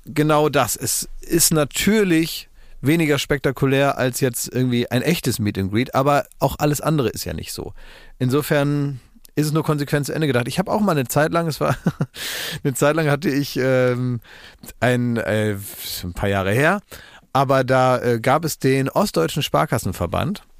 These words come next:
und da konnte man, ich weiß nicht, ob ich es hier mal erzählt habe oder so, da konnte man sowas machen, irgendwie so ein Planspiel Börse konnte man da machen, das hat man früher mal so in der neunten, zehnten Klasse auch mal selber gemacht.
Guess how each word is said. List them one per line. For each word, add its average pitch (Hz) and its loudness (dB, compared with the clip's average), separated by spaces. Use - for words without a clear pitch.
und 131 0
da 131 2
konnte 185 0
man, 127 0
ich - -12
weiß 117 0
nicht, 110 0
ob 92 -4
ich - -12
es 101 -4
hier 107 -4
mal 117 -2
erzählt 147 -2
habe 156 -4
oder 143 0
so, 151 -4
da 127 -2
konnte 170 0
man 147 0
sowas 135 0
machen, 160 0
irgendwie 143 0
so 131 0
ein 127 -2
Planspiel 139 0
Börse 160 2
konnte 170 -4
man 151 -2
da 143 0
machen, 143 0
das 120 -4
hat - -10
man 107 0
früher 147 0
mal 107 2
so 101 -2
in 107 -2
der 107 0
neunten, 123 -2
zehnten 117 -2
Klasse - -2
auch 117 -2
mal 117 0
selber 143 2
gemacht. 147 -2